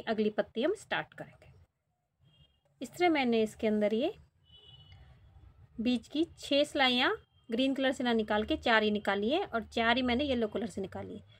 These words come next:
तो हमारी दो दो रो गांठ स्टिच की बन गई है। तो कुल हमारी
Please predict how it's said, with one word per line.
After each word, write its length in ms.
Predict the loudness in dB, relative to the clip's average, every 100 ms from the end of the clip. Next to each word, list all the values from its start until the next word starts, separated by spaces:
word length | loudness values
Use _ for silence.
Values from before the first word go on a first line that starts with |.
| _ _
तो 60 | 0
हमारी 300 | 0 2 0 -2 _ -4
दो 240 | 2 2
दो 160 | 6 6
रो 120 | 6
गांठ 280 | 4 2 0
स्टिच 280 | -6 -8 -6
की 100 | -4
बन 200 | -4 -6
गई 140 | -8
है। 80 | -12 -14 _ _ -14
तो 40 |
कुल 220 | -4 2 2
हमारी 300 | 4 2